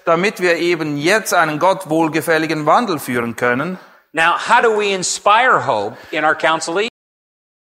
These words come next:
Speaker 1: Können wir jemandem Hoffnung vermitteln?
Speaker 2: Well, one of the first ways is helping the counselee to grow in their relationship to Christ.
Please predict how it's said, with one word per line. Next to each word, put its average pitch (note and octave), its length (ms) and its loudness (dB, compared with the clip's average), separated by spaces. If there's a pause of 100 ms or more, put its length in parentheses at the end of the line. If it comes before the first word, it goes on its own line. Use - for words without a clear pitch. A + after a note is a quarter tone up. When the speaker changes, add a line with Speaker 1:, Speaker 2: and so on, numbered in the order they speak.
(100)
Speaker 1:
Können A3 300 0
wir D#3 300 4
jemandem E3 760 0
Hoffnung D#3 460 -2
vermitteln? F3 640 -4 (680)
Speaker 2:
Well, F3 280 4
one F#3+ 160 2
of - 20 -2
the D3+ 80 -6
first B3 380 0
ways C#3+ 300 0
is D3+ 200 -6
helping E3+ 640 0 (220)
the C#3+ 40 -4
counselee E3 540 -2
to D3+ 100 -4
grow D#3+ 400 2
in D3 100 -4
their D3+ 140 2
relationship D3+ 680 -4
to D#3 80 -6
Christ. G3 680 -2